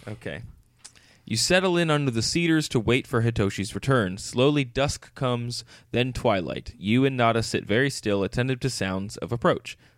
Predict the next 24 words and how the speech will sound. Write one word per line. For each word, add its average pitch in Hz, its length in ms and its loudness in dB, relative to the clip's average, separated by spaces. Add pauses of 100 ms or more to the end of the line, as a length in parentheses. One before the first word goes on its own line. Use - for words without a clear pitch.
(340)
"Listen," 87 840 -6 (180)
Nada 85 260 -6
says. 85 540 -6 (300)
<laughs> - 540 -10
"What?" 196 680 4 (2500)
The 107 300 -6 (100)
insects 139 760 -4 (100)
are 95 140 -2
quiet 78 640 -6 (100)
all 69 180 -2
of 55 80 -8
a - 60 -8
sudden. 50 540 -10 (640)
But 110 120 2
her 117 120 4
warning 123 400 2
was 101 140 -4
too 147 200 0
late. 107 280 -2 (280)
The 101 80 -4
attack 143 300 -4
comes 117 200 -4
from 117 120 -6
behind. 120 440 -2